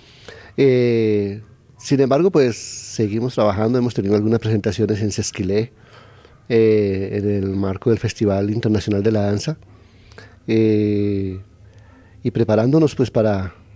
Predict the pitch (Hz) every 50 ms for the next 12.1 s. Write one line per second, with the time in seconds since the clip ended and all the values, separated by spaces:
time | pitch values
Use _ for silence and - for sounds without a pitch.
0 | - - - - - _ 120 113 110 110 107 107 104 104 107 104 104 104 101 101
1 | 98 98 98 95 98 101 98 101 - - - - - - - 107 110 104 101 104
2 | 101 - - 117 - - - 117 98 95 101 110 117 113 101 95 90 107 - 117
3 | 110 117 107 101 98 98 95 95 95 95 98 113 110 104 98 - - 123 127 127
4 | 123 123 127 131 127 127 123 131 131 - - - - - - - - - - -
5 | - - - - - - - - - 127 127 123 117 117 120 120 120 127 - -
6 | - - - - - - - 101 95 87 - - _ 143 151 147 135 123 110 98
7 | - 104 95 92 92 90 - - 117 107 104 95 104 107 113 107 101 95 92 90
8 | - - - - - - - - - - - - - - 107 101 101 101 98 98
9 | 98 95 95 95 92 95 98 104 101 - - - - - - - - - - -
10 | - - - - 98 - - 107 104 113 113 - 123 107 101 95 98 101 98 107
11 | 110 117 110 - - 120 113 110 104 104 104 101 98 98 95 95 92 90 90 87
12 | 87 87